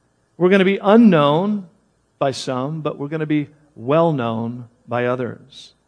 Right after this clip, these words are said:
It's gonna s-, appear that we're really just wasting our life and dying, but yet truly we live. We have found real life. We're gonna be chastened. There's gonna be hardship. There's gonna be discipline, but we're not gonna be killed. God's gonna use it to strengthen and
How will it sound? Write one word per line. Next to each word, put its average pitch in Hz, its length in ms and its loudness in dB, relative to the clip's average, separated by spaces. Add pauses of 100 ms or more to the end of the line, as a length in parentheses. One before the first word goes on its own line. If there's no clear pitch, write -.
(960)
It's - 120 -10
gonna 160 280 4
s-, 147 180 -4
appear 185 440 4
that 156 160 2
we're 165 200 2
really 160 360 4
just 151 320 -4
wasting 156 540 -2
our 139 140 4
life 156 320 2
and 139 160 -4
dying, 143 420 -2
but 135 200 -4
yet 143 320 -4
truly 147 580 -6 (540)
we 120 140 -6
live. 123 360 -4
We 131 140 -2
have 127 140 -2
found 139 480 -6
real 113 280 -6
life. 110 440 -8
We're 143 80 -4
gonna 170 140 2
be 208 80 0
chastened. 185 640 -4
There's 160 140 -6
gonna 185 220 -6
be 202 100 -6
hardship. 170 560 -4
There's 170 180 -6
gonna 185 200 -6
be 196 100 -6
discipline, 147 500 -4
but 127 120 -4
we're 131 140 -4
not 165 220 -6
gonna 165 180 -10
be 156 100 -8
killed. 156 480 -14
God's 139 200 -8
gonna 143 180 -12
use 143 440 -6
it 131 120 -14
to 135 80 -18
strengthen 151 600 -12
and 127 140 -16